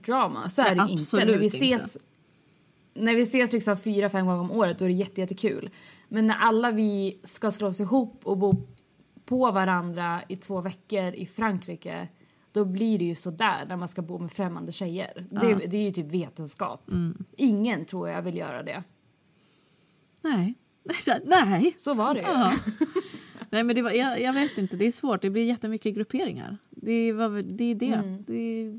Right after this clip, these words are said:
Speaker 2: går, håller
Speaker 1: Så blir
Speaker 2: inte.
Speaker 1: det ju jämt.
Speaker 2: Ja, det håller inte.
Speaker 1: Nej.
Speaker 2: Nej, så
Speaker 1: Nej,
Speaker 2: nästa
Speaker 1: så
Speaker 2: gång
Speaker 1: så
Speaker 2: är
Speaker 1: var det.
Speaker 2: Ryssland. <laughs>
Speaker 1: Nästa sommar.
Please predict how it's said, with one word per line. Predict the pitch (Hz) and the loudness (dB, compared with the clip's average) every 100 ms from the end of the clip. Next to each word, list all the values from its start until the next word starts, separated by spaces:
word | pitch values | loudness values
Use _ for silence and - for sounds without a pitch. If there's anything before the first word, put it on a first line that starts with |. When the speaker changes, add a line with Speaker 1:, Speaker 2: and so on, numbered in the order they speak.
| 226 | -8
Speaker 2:
går, | 262 269 - | -6 -6 -8
håller | - 247 254 | -6 -2 0
Speaker 1:
Så | 170 | 0
blir | 170 | 0
Speaker 2:
inte. | 214 | -2
Speaker 1:
det | |
ju | 208 | -2
jämt. | 208 208 | -4 -4
Speaker 2:
Ja, | 214 | -4
det | 214 | -4
håller | 220 254 196 | -2 -2 -4
inte. | 175 - 208 - _ | -6 -8 -12 -14 _
Speaker 1:
Nej. | 214 208 208 208 _ _ _ _ _ _ _ _ _ _ _ _ _ _ _ _ _ _ _ | -10 -10 -12 -16 _ _ _ _ _ _ _ _ _ _ _ _ _ _ _ _ _ _ _
Speaker 2:
Nej, | 240 269 285 | 0 2 4
så | 277 | 4
Speaker 1:
Nej, | 294 | 2
Speaker 2:
nästa | 302 311 | 2 2
Speaker 1:
så | |
Speaker 2:
gång | 285 | 2
Speaker 1:
så | 277 | 2
Speaker 2:
är | |
Speaker 1:
var | 269 | 0
det. | |
Speaker 2:
Ryssland. | 285 - 214 165 156 170 | 0 -2 0 0 0 -4
<laughs> | 208 - - - - - _ _ _ - - - _ _ - 247 - - - 427 - 392 | -6 -8 -6 -6 -8 -20 _ _ _ -10 -10 -16 _ _ -12 -12 -12 -18 -18 -18 -12 -8
Speaker 1:
Nästa | 381 381 247 | -6 -4 -6
sommar. | 240 262 233 214 196 | -4 -6 -4 -6 -6